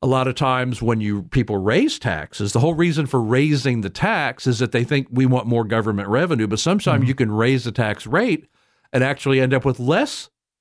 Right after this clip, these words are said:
Speaker 1: tax revenue for the same reason, because the
Speaker 2: Eh,
Speaker 1: higher taxes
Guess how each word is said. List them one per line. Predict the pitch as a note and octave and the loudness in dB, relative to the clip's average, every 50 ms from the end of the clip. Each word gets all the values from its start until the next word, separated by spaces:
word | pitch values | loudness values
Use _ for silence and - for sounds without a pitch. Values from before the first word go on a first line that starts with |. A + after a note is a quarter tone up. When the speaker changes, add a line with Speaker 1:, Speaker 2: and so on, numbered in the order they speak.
| _ _ _ _ _ _ | _ _ _ _ _ _
Speaker 1:
tax | - - C3 B2 - - | -4 -2 -2 -2 -2 -4
revenue | A#2+ A2 A#2 D#3+ A3+ C4 A3+ D3+ A2 F#2 E2 E2+ A#2+ E3 D#3+ - _ _ _ _ _ | -2 0 2 2 2 0 0 -2 -2 -2 -2 -2 -2 -4 -4 -8 _ _ _ _ _
for | - F3+ | -2 0
the | E3+ E3 | 0 0
same | - G3+ F#3 F#3 F#3+ | 0 0 0 2 0
reason, | C4+ D#4 A#3 D#3+ B2 E2+ A#1 | 0 0 0 -2 -4 -6 -6
because | - - A#2 - - - | -6 -4 0 0 2 2
the | C#3+ | 2
Speaker 2:
Eh, | B2+ | 0
Speaker 1:
higher | D#3+ E3 E3+ D#3 | 0 0 0 0
taxes | - F3 F3 F3+ F3+ - C#3 C3 - | 0 0 0 0 0 -2 -4 -4 -4